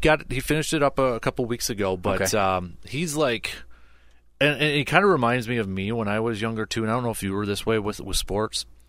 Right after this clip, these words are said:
Speaker 1: but when it's the season of the sport, you're into it.
Speaker 2: Yeah,
Speaker 1: But
Speaker 2: yeah.
Speaker 1: then when that next season kinda comes along, you're good with that sport. Like, you're not just attached to just one.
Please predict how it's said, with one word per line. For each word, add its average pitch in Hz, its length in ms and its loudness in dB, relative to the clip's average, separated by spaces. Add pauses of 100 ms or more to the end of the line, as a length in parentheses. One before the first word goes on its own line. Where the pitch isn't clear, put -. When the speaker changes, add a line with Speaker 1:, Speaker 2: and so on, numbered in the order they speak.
(640)
Speaker 1:
but 135 140 -4
when 139 140 2
it's 143 140 0
the 113 80 -2
season 123 360 -2
of 131 60 -2
the 135 60 -2
sport, 135 300 0
you're 101 180 -4
into 107 320 -4
it. 139 140 -4 (480)
Speaker 2:
Yeah, 95 280 -6
Speaker 1:
But 117 120 0
Speaker 2:
yeah. 131 80 0
Speaker 1:
then 120 180 0
when 113 140 0
that 110 160 0
next 101 320 -4
season 127 520 -2
kinda 127 240 -4
comes 127 240 -6
along, 123 520 -2 (100)
you're 120 240 -2
good 107 300 0
with 113 140 -4
that 113 180 0
sport. 113 400 -4
Like, 101 200 -4
you're 110 120 -2
not 107 200 0
just 104 240 -2
attached - 520 -2
to 98 80 -10
just 95 180 -6
one. 87 420 -4